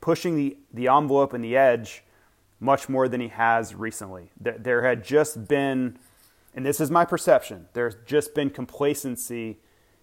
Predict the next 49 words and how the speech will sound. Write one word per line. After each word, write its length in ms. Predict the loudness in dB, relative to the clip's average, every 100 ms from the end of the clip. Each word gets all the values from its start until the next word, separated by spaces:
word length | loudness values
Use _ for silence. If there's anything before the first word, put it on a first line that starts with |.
| _
in 280 | -8 -6 -4
his 440 | 0 2 2 0
riding 440 | 0 2 4 2 -2
and 100 | -6
in 80 |
his 100 | -8
program 560 | -6 -4 -2 -4 -6 -8
that 120 | -6
I 80 | -4
don't 400 | -4 -4 -4 -8
think 240 | -12 -8 -6
we're 100 | -6
gonna 180 | -8
see 340 | -10 -10 -10 -10
in 80 | -14
twenty 240 | -14 -14
twenty-two. 440 | -14 -16 -16 -18
So 140 | -14 -6
maybe 240 | -4 -2
I'm 100 | -2
right, 180 | 0 -2
maybe 220 | -2 -2
I'm 140 | 0 0
wrong, 320 | -2 -4 -8 _ _ _ _ _
but 280 | 0 0 0
that's 200 | -4 -4
my 100 | -8
take. 380 | -4 -4 -6 -10 _ _ _ _ _ _
Now, 80 | 0
his 100 | 0
teammate 320 | 2 2 6
Adam 220 | 8 6 2
Cianciarulo, 800 | -4 -4 4 8 8 8 6 0 -12 -2
uh, 280 | 2 2 4
I'm 280 | 2 2
always 400 | 2 4 6 4
big 200 | 4 4
on 80 | 4
Cianciarulo. 500 | 0 -2 4 8 8
I'm 120 | 8
a, 140 | 2 -6 -6
I'm 160 | -4 -4
a 40 |
fan 480 | -4 -2 0 -2 -4
of 160 | -4 -2
him 240 | -2 -2
more 160 | 0 0
than 160 | -2
anything. 480 | -4 -4 -2 0 -2